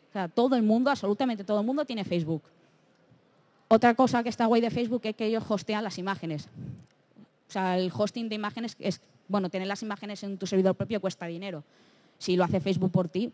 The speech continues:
pues mira, eso que te ahorras. Y una de las razones principales son requisitos legales,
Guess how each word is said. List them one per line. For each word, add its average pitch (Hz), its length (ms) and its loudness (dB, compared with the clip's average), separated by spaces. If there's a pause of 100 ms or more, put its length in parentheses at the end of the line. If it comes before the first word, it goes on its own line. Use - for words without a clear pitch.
(120)
pues 170 160 2
mira, 175 280 0
eso 156 240 -6
que 156 100 -4
te 147 60 -6
ahorras. 160 420 0 (1200)
Y 208 460 6
una 247 160 6
de 254 60 4
las 233 100 4
razones 226 320 0
principales 208 680 -2 (260)
son 214 200 -8
requisitos 202 440 0
legales, 165 460 2